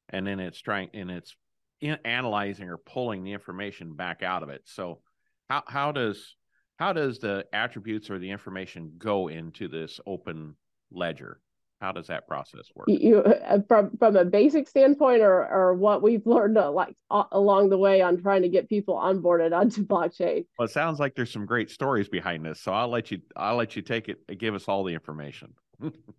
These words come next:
Speaker 2: Well, you know, like, when, when we, um, started down this route, you know, we, we had no idea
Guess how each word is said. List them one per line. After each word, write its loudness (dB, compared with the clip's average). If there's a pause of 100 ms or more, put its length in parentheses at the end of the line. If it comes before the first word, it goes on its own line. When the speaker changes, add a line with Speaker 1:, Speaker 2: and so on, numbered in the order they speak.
(180)
Speaker 2:
Well, 6
you 6
know, 6
like, 4
when, 4
when 0
we, 2
um, 0 (380)
started 0
down 2
this -4
route, 0 (100)
you 0
know, 2
we, 0
we 0
had 2 (640)
no 6
idea 6